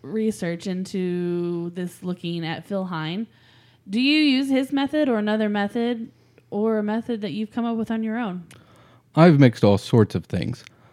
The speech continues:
Speaker 2: Sigilism, influenced by numerology, life essence, such as Tantra, moon phases, multi-system, symbolism,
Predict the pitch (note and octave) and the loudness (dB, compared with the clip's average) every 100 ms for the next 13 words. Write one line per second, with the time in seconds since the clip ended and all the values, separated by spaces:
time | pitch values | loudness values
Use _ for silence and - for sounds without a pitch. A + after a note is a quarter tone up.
0 | _ _ - - B2 C#3 D3+ D#3+ F3+ F#3 | _ _ -10 2 4 6 6 4 4 2
1 | - _ _ A2 G2 - A2+ G#2+ - G#2 | 0 _ _ 2 2 6 6 6 4 2
2 | G2+ G#2 G2 F#2 F#2+ A#2 B2+ D#3+ E3+ _ | 4 4 2 2 2 2 2 0 -2 _
3 | _ _ _ G#2 G2+ A2+ C3 C3+ - E3+ | _ _ _ 0 2 4 2 2 0 -2
4 | - - _ _ - - F2+ G2 - - | -4 -16 _ _ -12 -6 -6 -6 -8 -2
5 | G2+ A2 D3+ D#3+ _ _ _ _ - A#2+ | 0 0 -2 -4 _ _ _ _ 4 8
6 | C#3+ D3+ D#3+ D#3 D3+ D#3+ D#3+ - _ A2 | 8 8 4 2 2 0 -2 -6 _ 0
7 | G#2 - - B2 B2+ D3+ D3 - _ _ | 0 -2 -4 -2 -2 -2 -4 -6 _ _
8 | _ _ _ _ - E3+ E3+ E3 F3 E3 | _ _ _ _ 2 6 6 6 4 4
9 | F#3 F3 | 2 0